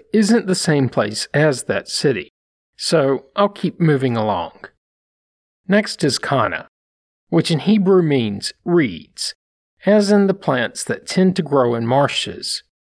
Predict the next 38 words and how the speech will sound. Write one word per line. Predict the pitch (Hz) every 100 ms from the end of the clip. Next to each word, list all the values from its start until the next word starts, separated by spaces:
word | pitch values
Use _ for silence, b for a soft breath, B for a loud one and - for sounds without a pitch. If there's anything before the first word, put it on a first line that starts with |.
| _ _ _ _ _ _ -
There | 214
are | 190
actually | 190 175 - 147
two | - - 208
places | 202 143 120 - 117 110 -
with | 151 175 -
this | 151 -
name | 139 123 117
in | 110
Joshua. | 120 120 117 - - - - _ _ _ _ _ _ -
One | 180 214
is | 190
on | 196 196
the |
border | 175 160 135 127
between | 127 - 131 123
Ephraim | 160 151 - 127 117 107
and | 110
Manasseh, | 110 120 120 113 - - - _ _ _ _ -
and | 175
the | 185 202
other | 214 208 190
on | 175
the | 175
border | 156 147 120 117 113
of |
Asher. | 113 98 95 - 92 - _ _ _ _ _ _ _ _ _ _ -
Given | 139 175 208 202
the | 202
name, | 156 92 82 - - _ _ -
they | 156
are | 135
both | 143 202 196 160
likely | 160 - 143
streams | - - 147 123 107 101 -
for | - 123
these | 110 101
borders. | - 143 123 95 - - -